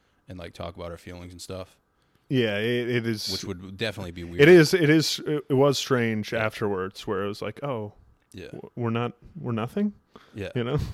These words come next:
Speaker 1: It's like the opposite of, like, post-nut syndrome.
Speaker 2: Yeah.
Speaker 1: You're like, "I think I love you."
Speaker 2: Yeah.
Speaker 1: You know what I mean?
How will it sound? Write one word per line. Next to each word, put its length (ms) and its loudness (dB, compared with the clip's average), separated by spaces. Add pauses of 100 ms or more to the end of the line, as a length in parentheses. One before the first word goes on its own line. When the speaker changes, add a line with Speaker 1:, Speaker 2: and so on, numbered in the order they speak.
(140)
Speaker 1:
It's 80 -20
like 140 -6
the 120 -8
opposite 460 -6
of, 100 -14
like, 220 -16
post-nut 500 -14
syndrome. 400 -12 (300)
Speaker 2:
Yeah. 220 -4 (120)
Speaker 1:
You're 100 -16
like, 120 -14
"I 40 -18
think 180 -10
I 20 -12
love 260 -10
you." 140 -16 (420)
Speaker 2:
Yeah. 80 -2
Speaker 1:
You 80 -2
know 60 -8
what 160 -10
I 40 -12
mean? 200 -14